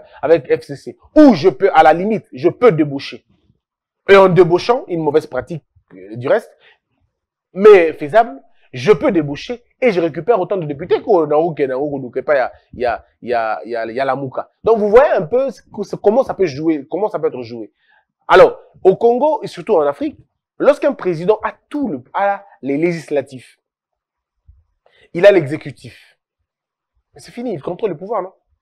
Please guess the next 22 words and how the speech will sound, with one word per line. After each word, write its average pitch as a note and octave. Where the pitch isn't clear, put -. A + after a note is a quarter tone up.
Il A3
a A#3+
le G3+
judiciaire, D#3
mais D#3+
l'affaire F#3+
est F#3+
clos, B3
est G3+
close. C3+
Lorsqu'un D4
président G3
a G#3+
les F3
législatifs D3+
avec B2
lui, G#2
toutes C4+
ses E3+
lois E3+
vont D#3+
passer C#3